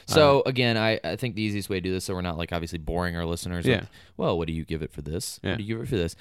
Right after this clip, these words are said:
Speaker 1: Yeah, overall, based on quick math that I've done, um, I dinged it some on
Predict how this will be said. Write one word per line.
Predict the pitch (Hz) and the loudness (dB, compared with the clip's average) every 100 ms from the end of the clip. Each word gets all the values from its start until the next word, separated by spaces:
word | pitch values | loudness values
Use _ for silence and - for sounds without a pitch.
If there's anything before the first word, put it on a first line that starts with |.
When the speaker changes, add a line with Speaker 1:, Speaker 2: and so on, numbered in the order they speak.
| - - - | -20 -20 0
Speaker 1:
Yeah, | 117 101 | 2 6
overall, | 123 117 113 110 | 4 4 4 4
based | 98 110 - | 4 2 2
on | 113 107 101 | 0 0 -2
quick | - 117 | -4 -4
math | 98 104 101 | 0 0 0
that | 101 | 0
I've | 95 87 | -2 0
done, | 95 92 92 | 0 0 0
um, | 95 95 90 85 | 0 0 0 -2
I | 92 | -4
dinged | 90 104 101 | 0 0 0
it | - | -2
some | 101 | 0
on | 98 92 | 0 0